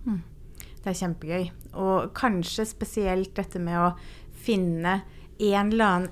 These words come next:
etablert sannhet i selskapet og begynne å utforske den litt mer, da. Og det å kunne komme med noen gode sånn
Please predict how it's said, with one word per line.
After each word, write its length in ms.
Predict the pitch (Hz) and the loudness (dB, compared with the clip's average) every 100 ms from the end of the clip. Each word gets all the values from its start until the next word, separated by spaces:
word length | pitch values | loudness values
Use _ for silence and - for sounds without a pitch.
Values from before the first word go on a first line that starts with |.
| - | -6
etablert 840 | - - 196 190 175 190 220 - | -8 -4 -4 -2 -2 2 0 -2
sannhet 680 | - - 185 170 214 311 - | -6 -4 -2 2 2 2 -2
i 160 | 226 208 | -4 -2
selskapet 560 | - 180 175 - 170 | 0 0 0 -4 -2
og 120 | 202 190 | -2 0
begynne 460 | 196 190 175 170 | 2 4 4 2
å 240 | 170 185 190 | 4 4 4
utforske 720 | 185 185 175 175 - 190 - 220 | 2 0 0 -2 -4 -4 -2 2
den 240 | 190 175 | 4 4
litt 220 | 175 175 | 2 2
mer, 180 | 214 254 | 2 6
da. 140 | 277 185 - - | 6 4 0 -2
Og 80 | 220 | 2
det 140 | 202 190 | 6 4
å 80 | |
kunne 200 | 180 208 | 4 0
komme 460 | 208 - 208 185 180 | -2 0 0 2 0
med 200 | 175 175 | 0 0
noen 120 | 202 | 0
gode 300 | 196 185 180 | 0 0 0
sånn 240 | 185 190 | 0 0